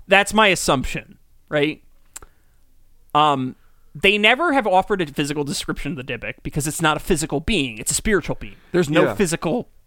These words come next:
Speaker 1: there's no physicality to it. But Brandon, this is a female spirit.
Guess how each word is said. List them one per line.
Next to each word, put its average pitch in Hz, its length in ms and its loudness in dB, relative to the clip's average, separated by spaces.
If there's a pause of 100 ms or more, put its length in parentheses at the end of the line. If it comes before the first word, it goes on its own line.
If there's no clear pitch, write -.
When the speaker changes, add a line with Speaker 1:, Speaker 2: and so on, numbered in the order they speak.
Speaker 1:
there's 160 260 -2
no 196 80 0
physicality 160 680 0
to - 180 -18
it. - 160 -20 (960)
But 220 160 0
Brandon, 202 540 2 (1400)
this 240 180 2
is 440 140 2
a 453 100 4
female 214 680 2
spirit. 208 680 0